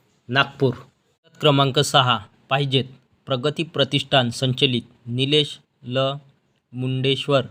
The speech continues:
कर्णबधीर विद्यालय, जव्हार. पत्ता, ईमेल ॲड्रेस, फोन नंबर दिला आहे.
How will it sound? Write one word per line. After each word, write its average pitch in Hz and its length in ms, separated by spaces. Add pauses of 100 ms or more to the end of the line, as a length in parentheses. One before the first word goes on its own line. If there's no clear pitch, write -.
(400)
कर्णबधीर 135 580
विद्यालय, 123 500 (800)
जव्हार. 127 380 (800)
पत्ता, 143 440 (640)
ईमेल 127 320
ॲड्रेस, 131 400
फोन 127 160
नंबर 127 400
दिला 123 420 (100)
आहे. 123 260